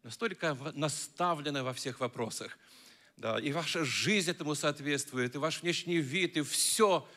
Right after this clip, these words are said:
Вы практически готовы уже к тому, чтобы войти в Царство Божие. Да. Но вместе с тем я знаю, что, возможно, кто-то здесь впервые пришел. Может быть, даже и вы, те, которые уже достаточно много познаний имеете.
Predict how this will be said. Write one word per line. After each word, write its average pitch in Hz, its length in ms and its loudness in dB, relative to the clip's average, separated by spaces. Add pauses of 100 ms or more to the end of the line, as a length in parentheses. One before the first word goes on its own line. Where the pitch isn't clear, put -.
(800)
Вы 208 160 -2
практически - 580 0
готовы 160 400 4
уже 151 280 4
к 156 60 -16
тому, 147 240 2
чтобы 143 200 2
войти 127 240 2
в 131 60 0
Царство 113 540 0 (380)
Божие. 110 640 2 (760)
Да. - 160 -12 (760)
Но 240 240 6
вместе 196 320 4
с 160 40 -2
тем 190 220 4
я 165 160 6
знаю, 156 400 4
что, 135 420 4 (160)
возможно, 175 320 2
кто-то 147 360 2
здесь 135 240 0
впервые 117 400 4
пришел. - 560 -8
Может 160 200 0
быть, 151 160 4
даже 151 280 4
и - 20 8
вы, 147 220 4
те, 143 180 0
которые 135 420 0
уже 123 240 -2
достаточно 135 440 -2
много 147 240 -2
познаний 147 720 6
имеете. 131 540 6